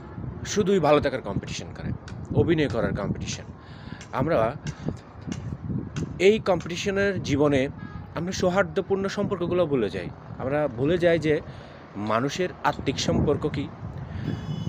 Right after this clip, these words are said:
প্রতিযোগিতার বাইরেও যে সম্পর্ক তৈরি হতে পারে, সেটা আমরা ভুলে যাই। আপনি দেখবেন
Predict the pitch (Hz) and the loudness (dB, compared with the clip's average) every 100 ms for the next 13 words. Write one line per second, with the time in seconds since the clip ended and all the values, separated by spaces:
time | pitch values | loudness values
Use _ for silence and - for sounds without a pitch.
0 | - - - 175 165 165 180 170 123 127 | -6 -8 -4 -2 0 2 4 4 6 6
1 | 151 180 180 208 190 180 190 185 180 170 | 6 2 -2 -4 -6 -6 -2 0 0 0
2 | 147 131 170 - - - - - - 165 | 0 0 0 -4 -18 -18 -18 -16 -6 2
3 | 151 135 104 92 87 80 - - - - | 4 4 0 -2 -4 -12 -14 -18 -18 -18
4 | - - - 151 175 185 185 185 | -18 -12 -4 0 2 4 4 4